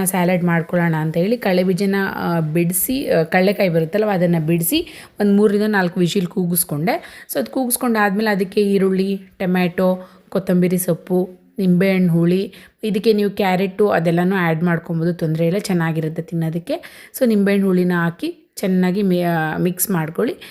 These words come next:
ಮಿಕ್ಸ್ ಮಾಡ್ಕೊಂಡ್ರೆ ಒಂದು ನೈಟಿಗೆ ಪಲ್ಯ, ಸ್ಯಾಲಡ್ ಸಹ ರೆಡಿ ಆಯಿತು. ಓಕೆನಾ? So ಇಷ್ಟ ಆಗಿರುತ್ತೆ, ಆ, ನೈಟ್, ಆ, ಗೆ ನನ್ ಮೇ-, ಬೇಕಾಗಿರೋಂಥ ಒಂದು ಸ್ಯಾಲಡ್. So ನೈಟ್ ಊಟಕ್ಕೆ ನಾನು ಏನು ತಿಂದೆ ಅಂತ ಅಂದರೆ,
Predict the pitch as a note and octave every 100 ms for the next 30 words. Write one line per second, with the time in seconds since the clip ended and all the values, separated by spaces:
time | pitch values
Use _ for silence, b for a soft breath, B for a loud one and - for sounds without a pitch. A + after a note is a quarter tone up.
0 | B _ B3 A#3+ A#3+ G#3 G3 F#3+ G#3 D4+
1 | C4 A3 G#3 F#3+ F#3 F#3 F#3 A#3 A#3 F3+
2 | F3 F3+ F#3 F3+ E3 E3 D#3+ E3 C3 D4+
3 | - B B - F#3 F3 E3 C#3 C#3 -
4 | - - - A3 B3 B B B B B
5 | - - G3+ G3 - G#3 F#3+ F3+ E3+ C4
6 | D#4 - - - F#3 F3+ E3 E3+ F3+ F3+
7 | F3+ E3 D#3+ D#3 C#3+ D#3 E3+ F3+ F3 E3
8 | D#3+ D#3+ - F#3+ F#3+ G#3 F#3+ F3+ F3 E3
9 | F3+ F#3 E3 E3+ D#3+ G#3+ A#3 A3+ F#3 D#3+
10 | D3 D#3+ - G#3+ G3+ A3 A#3+ A#3+ A3+ A3
11 | A3 G3+ F3+ G3 G3 G3 F#3 F#3 F3 E3+
12 | E3+ D#3 G3 E4 B B